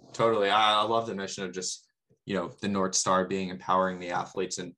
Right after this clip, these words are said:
you know, kind of, uh, going off of that, obviously you're trying to scale and empower as many athletes as you can. Uh, we saw that you guys are gonna compete in the, the South by Southwest, uh, pitch startup event. Um, so I'm just curious if you could provide us with, uh,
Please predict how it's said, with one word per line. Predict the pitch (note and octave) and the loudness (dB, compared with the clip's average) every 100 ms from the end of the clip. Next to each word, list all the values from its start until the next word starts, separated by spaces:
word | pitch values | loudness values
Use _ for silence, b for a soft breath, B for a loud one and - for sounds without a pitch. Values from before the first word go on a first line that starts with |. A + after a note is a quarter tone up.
| b b b _ | b b b _
you | F#2+ | -2
know, | F#2 | 0
kind | - G2+ | 0 0
of, | F#2+ - _ _ _ _ | 0 -8 _ _ _ _
uh, | - F#2 F2+ F2 - - | -2 0 2 0 -6 -4
going | G#2 G2 F#2+ | 0 2 2
off | F#2+ F#2+ | 2 0
of | G2 | -6
that, | F#2 F#2 F#2 F#2 | 0 2 2 0
obviously | F#2 F#2 - | -6 -4 -4
you're | F#2 | -6
trying | - F#2+ F2+ | -4 -4 -4
to | F2 | -2
scale | - - F#2 F2+ F2+ | -2 0 0 2 0
and | F2 | -2
empower | F2 F2 F#2 F2+ | -8 -2 0 0
as | F2+ | -2
many | F#2+ F#2 | -4 -4
athletes | F#2 F2+ G2+ F#2 | -2 -2 -4 -6
as | F2+ | -8
you | F2 - | -12 -4
can. | F#2 F2+ F2 b b b _ | -4 -4 -8 b b b _
Uh, | F2+ F#2 | 2 2
we | G2+ | 2
saw | - A2+ | 2 2
that | A2 | 2
you | G#2 | -2
guys | G2+ G2 G2 | -4 -4 -4
are | F#2 | -6
gonna | F2+ F#2+ | -6 -10
compete | F#2 F#2 G#2 F#2+ | -10 -8 -6 -6
in | F#2 | -4
the, | F2+ F2+ - | -4 -6 -6
the | F#2 | -6
South | - F#2 F#2 | 0 0 0
by | F#2 F#2 - | -2 -4 -4
Southwest, | - F#2+ F2+ F#2+ F#2 F2+ - - - | -2 0 -2 -2 -2 -2 -4 -6 -2
uh, | F2+ E2+ - _ | 0 0 -4 _
pitch | G2 - | -4 -2
startup | F#2+ F#2+ F2+ - | -2 0 -2 -6
event. | F#2 F#2 F2+ F#2 - | -6 -6 -8 -10 -2
Um, | F#2+ F#2 F2+ F2 - b b b b | 2 4 2 -4 -16 b b b b
so | - A2+ | -2 0
I'm | G#2+ | 0
just | G#2 - | -4 -2
curious | C3 B2 | 0 0
if | - | -2
you | A2 G#2 _ | -10 -12 _
could | B2+ A2+ | -6 -4
provide | G2+ F#2+ G2+ G2+ | 0 4 4 2
us | F#2+ - | -2 -4
with, | G2 F#2 G2 | -6 -4 -2
uh, | F2+ F2+ F2 | 0 0 -4